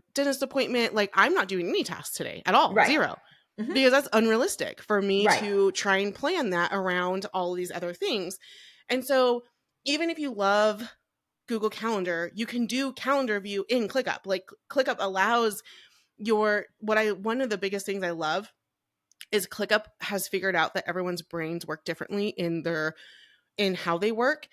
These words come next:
Speaker 1: And so they have created all these different views for you to use. Um, so if you love calendar view, you can do that. If you love list view, you can use that. If you're really into that board view where you drag and, you know, drop things throughout
Speaker 2: Mm-hmm.
Speaker 1: the process, you can use that.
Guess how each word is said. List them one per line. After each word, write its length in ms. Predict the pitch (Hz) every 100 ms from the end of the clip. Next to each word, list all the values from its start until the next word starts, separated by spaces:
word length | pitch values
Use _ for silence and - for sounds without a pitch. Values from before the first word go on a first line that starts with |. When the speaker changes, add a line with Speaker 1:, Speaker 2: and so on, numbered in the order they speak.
| - _ _
Speaker 1:
And 140 | 226 214
so 120 | 220
they 200 | 202 214
have 160 | 226 214
created 460 | - 202 214 202
all 300 | - 180 180
these 160 | 196 185
different 360 | 185 190 180 175
views 560 | 240 302 180 175 185 185
for 160 | - 196
you 220 | 190 208
to 160 | 202 190
use. 680 | 180 233 185 131 135 - - - - -
Um, 240 | 208 190
so 200 | 185 220
if 120 | 196 208
you 160 | 233
love 240 | 208 190 185
calendar 480 | - 320 320 226
view, 220 | 196 202 196
you 140 | 190
can 140 | -
do 140 | 185 196
that. 180 | 214 -
If 100 | 180
you 140 | 202
love 240 | 196 185 190
list 300 | 254 294 202
view, 180 | 208 190
you 160 | 185
can 160 | - 196
use 160 | 180
that. 220 | 202 240 - _ _ _
If 120 | 208 202
you're 160 | 226
really 320 | 214 226 226
into 140 | 226 220
that 240 | 185 180
board 260 | 226 254 226
view 180 | 214 190
where 100 | 170
you 80 | 175
drag 360 | 185 175 180
and, 200 | 185 180
you 60 | 180
know, 140 | 175
drop 320 | 170 175 - -
things 240 | 190 185
throughout 320 | 190 190 170
Speaker 2:
Mm-hmm. 220 | 196 220 262 - -
Speaker 1:
the 80 | 196
process, 500 | 277 269 220 190 - _ _ -
you 140 | 226
can 180 | 233 233
use 180 | 214 196
that. 400 | 285 233 -